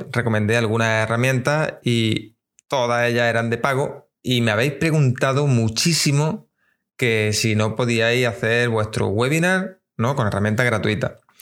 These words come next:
Y entonces aquí, como vuestros deseos son órdenes para mí, vamos a ver cuáles son, en prim-, por un, en primer lugar,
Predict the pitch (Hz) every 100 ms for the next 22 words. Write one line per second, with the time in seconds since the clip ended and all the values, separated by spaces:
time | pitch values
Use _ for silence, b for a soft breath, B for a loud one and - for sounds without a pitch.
0 | B B B 170 180 175 180 151 135 156
1 | - - - 107 101 107 107 104 107 104
2 | 143 127 123 120 120 117 120 117 113 113
3 | B B B B 113 123 127 135 127 117
4 | 120 127 - - _ _ _ 151 151 147
5 | - 156 120 - - - - 127 127 113
6 | - 127 123 127 120 110 - - 127 127
7 | 131 135 131 131 117 -